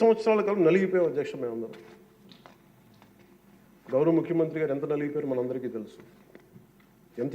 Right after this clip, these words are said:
ఇబ్బంది పడ్డారు, ఇంట్లో నుంచి ఆడవాళ్ళు బయటికి రావాలంటే ఇబ్బంది పడ్డారు, రాష్ట్రంలో నవ్వు లేదు,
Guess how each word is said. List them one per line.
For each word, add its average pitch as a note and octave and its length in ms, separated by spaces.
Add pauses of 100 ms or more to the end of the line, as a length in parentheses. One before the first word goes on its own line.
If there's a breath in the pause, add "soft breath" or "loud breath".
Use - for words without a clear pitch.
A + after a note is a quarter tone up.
ఇబ్బంది D3 320
పడ్డారు, C3 380
ఇంట్లో D3 240
నుంచి C#3+ 180
ఆడవాళ్ళు D3 380
బయటికి C#3 240
రావాలంటే C3+ 280
ఇబ్బంది B2+ 260
పడ్డారు, A#2+ 300 (1200)
రాష్ట్రంలో E3 420 (100)
నవ్వు C3 300
లేదు, D3 200